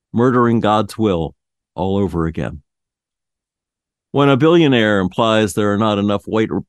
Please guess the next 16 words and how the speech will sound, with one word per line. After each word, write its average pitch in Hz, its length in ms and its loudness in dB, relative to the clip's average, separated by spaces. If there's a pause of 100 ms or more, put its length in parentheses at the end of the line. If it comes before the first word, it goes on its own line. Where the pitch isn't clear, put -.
babies 104 480 0
being 95 400 -2
born, 92 480 -2 (720)
and 107 120 -2
a 104 40 2
wannabe 104 680 2
Hitler 92 580 -4 (180)
responds 101 680 -2
that - 120 -6
migrants 104 540 -2
are 85 100 -2
poisoning 101 640 0
the 92 100 -2
blood 104 260 0
of 85 120 -4
America, 90 680 -4